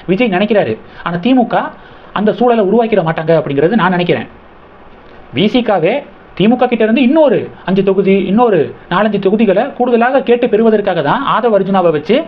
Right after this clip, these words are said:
இது மாதிரி ஒரு ஒரு, ஒரு டிராமா போடுற மாதிரியான ஒரு சூழல் தான் எனக்கு தெரியுது. அதனால திமுக கிட்ட இருந்து தொகுதிகளை கூடுதலாக பெறுவதற்கு திமுகல இருக்கக்கூடிய, அந்த கூட்டணியில இருக்கக்கூடிய கட்சிகள் முயற்சி பண்ணுவாங்களே தவிர, ஃபர்ஸ்ட், ஃபர்ஸ்ட் எலெக்ஷனை சந்திக்கக்கூடிய விஜயை நம்பி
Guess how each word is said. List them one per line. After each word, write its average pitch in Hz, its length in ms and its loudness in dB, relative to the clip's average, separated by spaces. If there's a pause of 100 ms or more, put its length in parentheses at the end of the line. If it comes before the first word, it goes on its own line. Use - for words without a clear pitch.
(280)
இது 233 140 2
மாதிரி 220 260 0 (380)
ஒரு 160 180 2 (640)
ஒரு, 143 220 -2
ஒரு 151 160 0
டிராமா 196 360 -2
போடுற 180 200 0
மாதிரியான 165 320 0
ஒரு - 100 0
சூழல் 202 260 0
தான் 208 120 0
எனக்கு 175 280 -2
தெரியுது. 139 260 -2 (560)
அதனால 151 320 -2 (420)
திமுக 311 220 0
கிட்ட 285 280 -2
இருந்து 262 180 0
தொகுதிகளை 269 440 0
கூடுதலாக 247 440 0
பெறுவதற்கு 240 460 0
திமுகல 262 420 2
இருக்கக்கூடிய, 202 600 -2
அந்த 160 160 -2
கூட்டணியில 220 360 0
இருக்கக்கூடிய 185 260 0
கட்சிகள் 180 280 -4
முயற்சி 220 300 -2
பண்ணுவாங்களே 185 400 0
தவிர, 147 340 -2 (400)
ஃபர்ஸ்ட், 185 240 -4
ஃபர்ஸ்ட் 240 260 -2 (400)
எலெக்ஷனை 208 380 -2
சந்திக்கக்கூடிய 180 500 0
விஜயை 160 260 0
நம்பி 175 400 -2